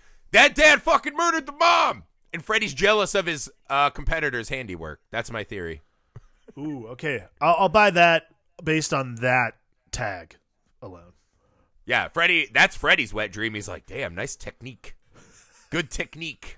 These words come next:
Speaker 1: Slaughtering up your wife." That doctor is all kinds of fucking shady. I think he's a mom murderer.
Speaker 2: All right. I mean,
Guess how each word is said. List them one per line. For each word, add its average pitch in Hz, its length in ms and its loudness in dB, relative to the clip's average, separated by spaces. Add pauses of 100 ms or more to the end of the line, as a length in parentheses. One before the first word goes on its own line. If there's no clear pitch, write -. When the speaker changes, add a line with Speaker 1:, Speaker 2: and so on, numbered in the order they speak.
(140)
Speaker 1:
Slaughtering 156 500 2
up 143 160 2
your 110 120 -6
wife." 117 360 -2 (400)
That 226 280 4
doctor 226 420 0
is 131 200 -6 (100)
all 175 260 4
kinds 156 320 -2
of 127 80 -8
fucking 123 300 -6
shady. 78 500 -10 (1700)
I 123 80 2
think 160 160 2
he's 151 140 -4
a 151 40 -4
mom 139 260 0
murderer. 87 440 -6 (200)
Speaker 2:
All 190 140 -6
right. 170 260 -4 (300)
I 147 80 -12
mean, 151 400 -12